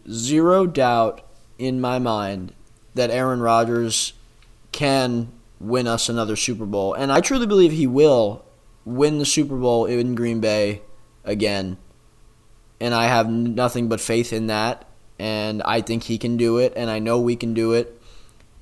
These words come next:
And at this point in my life currently, I feel that if we are going to win a Super Bowl, it has to be with him. And anything less is just,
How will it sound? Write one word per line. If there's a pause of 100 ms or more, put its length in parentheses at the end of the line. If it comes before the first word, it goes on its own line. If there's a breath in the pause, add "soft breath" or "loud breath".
And
at
this
point
in
my
life
currently,
I
feel (640 soft breath)
that (200)
if
we
are
going
to
win
a
Super
Bowl,
it
has
to
be
with
him. (800)
And (220)
anything
less
is
just,